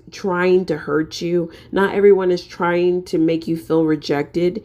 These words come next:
Some people are just trying to love you where you're at. And I want you to be able to receive that love. God wants you to be able to receive that love.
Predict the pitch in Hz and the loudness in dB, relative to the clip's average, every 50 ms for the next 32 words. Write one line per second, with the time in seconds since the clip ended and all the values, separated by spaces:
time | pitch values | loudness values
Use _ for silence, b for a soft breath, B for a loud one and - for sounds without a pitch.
0 | B B B B B - - 220 226 262 269 - 277 240 226 - 185 - - 160 | B B B B B -4 0 2 2 2 0 -2 -4 -4 -2 -2 -4 -4 -2 0
1 | 165 160 160 - - 170 165 170 180 - - - - - 160 156 160 156 156 160 | -2 -2 -2 -2 -2 0 0 0 -2 -4 -8 -12 -8 -6 -2 0 2 2 0 0
2 | 160 - 165 147 143 147 147 147 147 151 151 156 156 151 147 147 147 147 151 147 | -2 -2 -2 -2 0 0 0 0 -2 -2 -2 -2 -2 0 0 0 0 0 0 0
3 | 151 147 - - - 143 147 151 156 156 B B B B B B B - 185 180 | -2 -2 -2 -2 -2 0 0 0 0 -2 B B B B B B B -2 -2 -2
4 | - - - 165 180 202 214 208 180 196 196 190 180 - - 175 170 160 160 156 | -2 -4 -4 0 2 4 4 4 6 4 4 4 2 -2 -4 -2 -2 -2 -2 -2
5 | 165 165 160 - 151 156 160 - 156 160 160 - 175 151 - 151 - - - - | -2 -2 -2 -2 -2 -4 -2 -2 -2 -2 -2 -2 -4 -2 -2 -4 -6 -6 -2 0
6 | 175 170 165 160 160 143 139 147 143 143 143 139 139 135 127 - B B B B | 2 2 2 2 0 -2 -4 -4 -2 -2 -2 -2 -2 -4 -6 -10 B B B B
7 | B B - 175 185 196 214 254 247 233 214 175 175 170 175 175 - 180 160 156 | B B -2 2 2 2 2 2 2 0 0 0 0 -2 -2 -2 -4 -4 -4 -2
8 | 156 160 156 156 151 156 143 147 147 151 147 - - - 180 180 175 147 151 139 | 0 0 0 0 0 -2 -4 -4 -4 -6 -8 -6 -2 0 2 2 2 0 -2 -4
9 | - - 147 143 143 139 139 139 - | -4 -4 -4 -4 -4 -4 -6 -6 -10